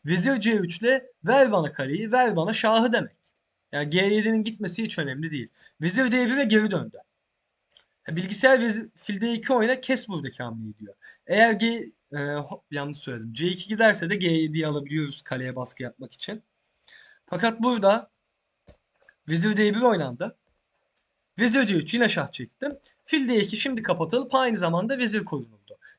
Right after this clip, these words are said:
Vezir çarpı D dörtte piyon kazandım. At F üç ile vezire baskı geldi.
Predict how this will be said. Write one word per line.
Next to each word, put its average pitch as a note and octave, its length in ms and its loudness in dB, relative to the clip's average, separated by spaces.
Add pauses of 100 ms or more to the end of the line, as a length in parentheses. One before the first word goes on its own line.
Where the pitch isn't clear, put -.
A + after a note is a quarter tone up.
Vezir C4 260 2
çarpı A3 340 2
D E3 180 0
dörtte C3+ 260 -10
piyon B3 300 0
kazandım. G#3+ 580 0 (240)
At A#3+ 160 2
F B3 60 4
üç E3+ 260 -4
ile A#2+ 120 -6
vezire E3+ 320 0
baskı G3 300 2
geldi. A3+ 440 2